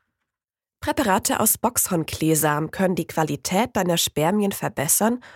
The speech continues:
und deinen Testosteronspiegel erhöhen. Es existieren mehrere kleinere Studien über Ashwagandha, die Schlafbeere, mit folgenden Ergebnissen. Erhöhung der Muskelkraft, Muskelmasse und Ausdauer,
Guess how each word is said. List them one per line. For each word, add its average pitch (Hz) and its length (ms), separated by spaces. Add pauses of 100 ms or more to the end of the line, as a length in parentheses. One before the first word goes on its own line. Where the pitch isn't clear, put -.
und 220 200
deinen 220 220
Testosteronspiegel 233 1120
erhöhen. 147 420 (1200)
Es 269 260
existieren 277 640
mehrere 202 380
kleinere 269 500
Studien 233 580
über 208 280
Ashwagandha, 160 720 (360)
die 160 100
Schlafbeere, 165 800 (440)
mit 226 160
folgenden 262 420
Ergebnissen. 220 600 (680)
Erhöhung 294 400
der 269 120
Muskelkraft, - 1080
Muskelmasse 180 840
und - 240
Ausdauer, 160 500